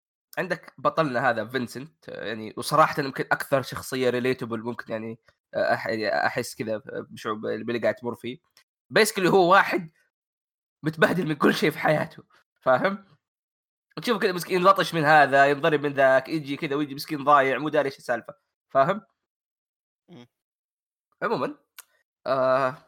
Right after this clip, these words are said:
Speaker 1: يصحى يوم من الأيام كذا، بسم الله الرحمن الرحيم، جنبه واحدة. جنبه واحدة مو الجيرفريند حقته.
Speaker 2: <laughs>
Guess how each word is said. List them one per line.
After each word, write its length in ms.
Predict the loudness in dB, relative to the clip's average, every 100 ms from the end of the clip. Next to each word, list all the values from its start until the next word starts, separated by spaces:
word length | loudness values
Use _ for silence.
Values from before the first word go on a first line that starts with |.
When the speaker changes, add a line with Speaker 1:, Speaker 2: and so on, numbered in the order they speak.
| _ _ _ _
Speaker 1:
يصحى 320 | -6 -6 -6 -2
يوم 140 | -2
من 80 | -2
الأيام 360 | -4 0 -2
كذا، 240 | -2 -8 -8
بسم 300 | -8 -10 -6
الله 180 | -2 0
الرحمن 300 | 0 2 2
الرحيم، 360 | 2 2 2
جنبه 260 | 4 4 6
واحدة. 360 | 4 2 -6 -20 -20 _ -20 -20 _ _ _ _ _ _ _ _ _ -2
جنبه 200 | 0 4
واحدة 180 | 4 4
مو 80 | 2
الجيرفريند 380 | 2 0 -2
حقته. 440 | 0 -2 -2 -8 -10 -16 -20 _ _
Speaker 2:
<laughs> 600 | -16 -12 -10 -10 -10 _